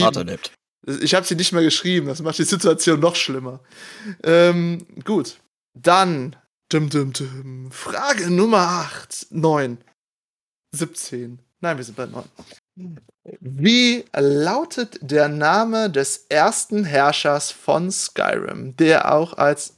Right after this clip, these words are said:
Speaker 1: ein schon verstorbener Anführer der Gefährten verehrt wird?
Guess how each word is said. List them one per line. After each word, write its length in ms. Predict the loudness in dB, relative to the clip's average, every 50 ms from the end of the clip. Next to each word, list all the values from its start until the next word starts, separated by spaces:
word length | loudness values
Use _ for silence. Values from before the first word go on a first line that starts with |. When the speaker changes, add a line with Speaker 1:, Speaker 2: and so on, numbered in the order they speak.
| _ -12
Speaker 1:
ein 280 | -10 -8 -8 -8 -8 -8
schon 300 | -6 -4 -2 -2 -4 -4
verstorbener 840 | -4 -4 -2 -2 -2 -2 -2 0 0 0 0 -2 -4 -6 -4 -2
Anführer 560 | -2 -2 -4 -4 -6 -6 -4 -2 -2 -2 -2
der 320 | -2 0 2 4 4 4 4
Gefährten 680 | 2 -2 -4 -2 0 2 2 2 0 -4 -8 -10 -10 -12 -16 -20 -20 -20 -20 -20 -20 -20 _
verehrt 580 | -6 2 4 6 6 6 6 4 2 0 -4
wird? 540 | -2 -2 -2 -2 -4 -6 -8 -10 -12 -12 -14